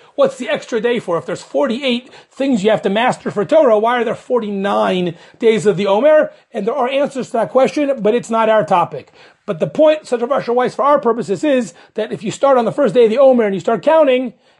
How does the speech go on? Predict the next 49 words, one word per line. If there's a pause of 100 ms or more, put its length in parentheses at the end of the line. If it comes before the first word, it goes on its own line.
every
day
you're
supposed
to
take
another
one
of
the
attributes (200)
of
the
Mishnah,
of
the
Brisa, (180)
and
try
to
perfect
them
so
that
by
the
time
you
get
to
Shavuos (200)
and
Kabbalas
HaTorah, (160)
you
have
all
forty-eight
of
these
kinyanim. (240)
So
says
Rav
Asher,
that's
Rav
Yisrael
Salanter.